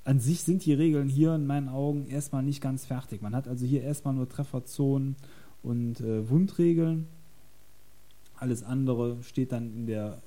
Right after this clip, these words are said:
Rüstkammer. Ähm, und dann gibt's noch nette Sonderregeln zum Kampf in den drei Dimensionen. Das heißt, Kämpfe für in der Luft oder auf einem Reittier sind auch nochmal ergänzt. Auch hier, ähm,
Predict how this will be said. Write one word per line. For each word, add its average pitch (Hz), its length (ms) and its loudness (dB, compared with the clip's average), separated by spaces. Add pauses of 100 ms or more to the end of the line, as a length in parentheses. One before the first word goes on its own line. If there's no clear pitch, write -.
Rüstkammer. 113 680 -2 (540)
Ähm, 120 300 -2 (760)
und 175 180 4
dann 156 120 6
gibt's 160 200 2
noch 147 120 2
nette 151 240 2
Sonderregeln 135 600 4
zum 127 180 -4
Kampf 143 320 0
in 131 100 -2
den 120 180 0
drei 117 260 0
Dimensionen. 135 880 2
Das 131 200 -6
heißt, 127 400 -4
Kämpfe 131 380 -2
für 113 280 -4
in 101 80 -4
der 104 100 -4
Luft 143 360 0
oder 117 140 -4
auf 104 140 -8
einem 107 260 -8
Reittier 135 640 2 (360)
sind 131 260 0
auch 135 220 2
nochmal 123 300 0
ergänzt. 120 540 -2
Auch 117 160 -8
hier, 135 380 4 (380)
ähm, 127 400 -2